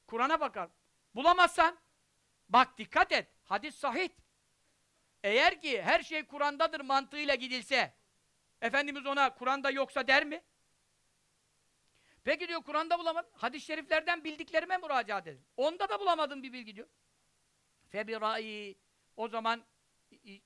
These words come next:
"içtihad ederim, görüşüme bakarım." diyor. Ki Muaz İbni Cebel sahabenin fıkıhçılarındandır. Ne buyuruyor sallallahu aleyhi ve sellem? "Elhamdülillahi lezi veffeka rasûle rasûli." Resulünün elçisini muvaffak kılan Allah'a hamd ederim diyor, isabet ettin diyor.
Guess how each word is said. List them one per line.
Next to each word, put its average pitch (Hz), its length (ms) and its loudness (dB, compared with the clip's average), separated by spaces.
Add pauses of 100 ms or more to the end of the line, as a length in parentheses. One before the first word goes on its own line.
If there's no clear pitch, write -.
"içtihad 208 420 -2
ederim, 180 360 -6
görüşüme 208 680 -6
bakarım." 151 480 -10
diyor. 127 140 -20 (200)
Ki 262 80 -10
Muaz 220 300 0
İbni 208 200 -14
Cebel 185 260 -6
sahabenin 190 460 -6
fıkıhçılarındandır. 175 960 -10 (460)
Ne 302 180 4
buyuruyor 339 260 -4
sallallahu 240 280 -4
aleyhi 208 100 -4
ve - 40 -20
sellem? 214 160 -10 (140)
"Elhamdülillahi 277 840 -4
lezi 262 180 -10
veffeka 254 360 -10
rasûle 247 400 -14
rasûli." 233 480 -16 (380)
Resulünün 254 640 -4
elçisini 262 680 -4 (200)
muvaffak 233 440 0
kılan 240 200 -2
Allah'a 220 340 2
hamd 240 180 -2
ederim 190 320 -8
diyor, 175 160 -12
isabet 175 460 -6
ettin 277 300 -12
diyor. 160 220 -16